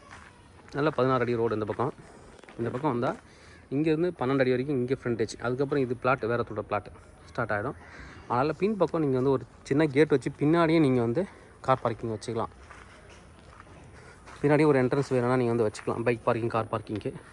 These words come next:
முன்னாடி வீடு கட்டிக்கலாம். நல்ல ஒரு டீசென்ட் லொக்காலிட்டி. பிரைஸ் என்ன சொல்றாங்க பார்த்தீங்கன்னா, per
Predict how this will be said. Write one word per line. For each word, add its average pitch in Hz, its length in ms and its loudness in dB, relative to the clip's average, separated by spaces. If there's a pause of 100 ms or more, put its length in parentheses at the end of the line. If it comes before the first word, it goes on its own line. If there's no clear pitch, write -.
(120)
முன்னாடி 147 240 2
வீடு 117 140 -2
கட்டிக்கலாம். 104 400 -8 (320)
நல்ல 131 200 -2
ஒரு 127 160 -2
டீசென்ட் 135 380 0
லொக்காலிட்டி. 113 520 -4 (960)
பிரைஸ் 175 220 4
என்ன 151 140 2
சொல்றாங்க 127 360 0
பார்த்தீங்கன்னா, 117 340 0
per 113 80 2